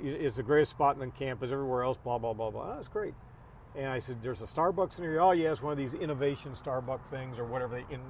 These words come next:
in whatever. Anyways, they do different things. So I got in there, and, and I, you know, it's, it's, it's interesting. Lots of different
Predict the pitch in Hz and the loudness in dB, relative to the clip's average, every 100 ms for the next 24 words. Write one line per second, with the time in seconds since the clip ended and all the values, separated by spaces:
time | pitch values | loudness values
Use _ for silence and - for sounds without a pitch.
0 | - 139 135 131 143 135 131 - 117 113 | -10 -8 -8 -10 -4 -2 -2 -4 -10 -12
1 | 123 156 123 117 135 120 147 135 117 107 | -10 -6 -6 -2 -2 0 -2 -2 -4 -8
2 | 123 113 - - - - - - - - | -10 -12 -16 -18 -18 -18 -16 -14 -12 -14
3 | - - - - - - - - - 170 | -16 -16 -16 -16 -16 -16 -16 -12 -4 8
4 | 208 277 240 180 170 170 165 170 - - | 10 10 8 4 2 0 -4 -6 -12 -8
5 | 160 - 165 156 165 - - - - 180 | -8 -4 -2 -2 -4 -16 -20 -20 -4 -4
6 | 165 202 160 - - - - - 202 233 | -2 -2 -4 -6 -20 -16 -8 4 6 6
7 | 139 120 135 117 - - 131 156 165 135 | 0 -2 -6 -14 -16 -4 0 0 -2 0
8 | 135 170 | 0 -2